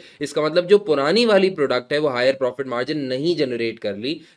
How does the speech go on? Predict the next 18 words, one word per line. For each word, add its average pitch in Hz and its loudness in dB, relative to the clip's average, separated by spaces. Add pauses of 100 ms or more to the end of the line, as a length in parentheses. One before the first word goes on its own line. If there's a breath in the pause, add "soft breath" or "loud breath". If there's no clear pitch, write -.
तभी 147 0
उससे 175 -4
ज़्यादा 135 0
वाली 127 -2
प्रोडक्ट्स 120 -6
लॉन्च 98 -10
की 101 -12
जाएंगी। 95 -12 (720 soft breath)
Furthermore, 139 0 (140)
it 123 -8
is 135 -4
mentioned 131 -8 (1700)
that 107 -6 (1800)
due 117 -10
to 139 -8 (840)
growing 147 -6 (160)
demand 113 -8 (1200)
of 110 -6